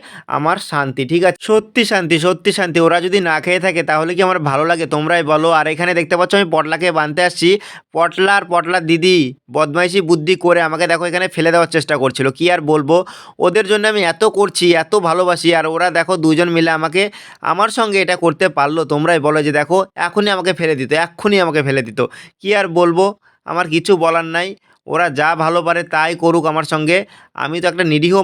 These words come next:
মানুষ, আমার সঙ্গে এরকম করতে ওরা পারলো, বলো? ওদেরকে আমি এত ভালোবাসি, এত ভালোবাসি। তো যাই হোক বন্ধুরা, তোমরা দেখতে থাকো। ওদের কি এটা কি উচিত হলো? তোমরা কিন্তু এই কথার উত্তর দিবা কিন্তু, ঠিক আছে? তোমাদের কাছে আমি উত্তর চাই, জবাব চাই। তোমরা যা বলবা সেটাই আমি মানবো, ঠিক আছে? ওদের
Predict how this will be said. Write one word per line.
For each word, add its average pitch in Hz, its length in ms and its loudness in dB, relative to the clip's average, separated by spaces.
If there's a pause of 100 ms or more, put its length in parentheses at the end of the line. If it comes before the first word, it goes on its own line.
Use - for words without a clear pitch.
মানুষ, 165 180 -2 (140)
আমার 165 200 -2
সঙ্গে 175 200 -4
এরকম 170 180 -2 (100)
করতে 156 260 -2
ওরা 170 140 2 (140)
পারলো, 143 280 -2 (100)
বলো? 139 180 0 (100)
ওদেরকে 156 300 -4
আমি 170 80 0 (120)
এত - 140 -18 (140)
ভালোবাসি, 170 420 0 (500)
এত - 140 -20 (140)
ভালোবাসি। 165 440 2 (300)
তো 180 140 -12
যাই 190 120 2
হোক 202 140 -4
বন্ধুরা, 208 300 2
তোমরা 190 220 0
দেখতে 156 260 -4
থাকো। 190 200 0 (520)
ওদের 170 240 0
কি 196 140 0
এটা 185 180 0
কি 196 60 2 (100)
উচিত 175 240 -2
হলো? 175 120 4 (100)
তোমরা 160 240 0
কিন্তু 175 200 -2
এই 175 140 4
কথার 165 280 0
উত্তর 165 200 0 (100)
দিবা 147 260 2
কিন্তু, 139 220 -6
ঠিক 175 180 0
আছে? 156 140 0 (120)
তোমাদের 156 300 0
কাছে 170 180 -2
আমি 170 140 -2
উত্তর 160 200 -4 (100)
চাই, 175 120 2 (100)
জবাব 147 240 2 (100)
চাই। 175 140 0 (420)
তোমরা 175 200 -4 (140)
যা 160 140 2 (200)
বলবা 170 240 2 (120)
সেটাই 170 280 2
আমি 160 100 -2 (100)
মানবো, 120 240 -2 (100)
ঠিক 175 180 2
আছে? 147 160 -2 (380)
ওদের 160 180 0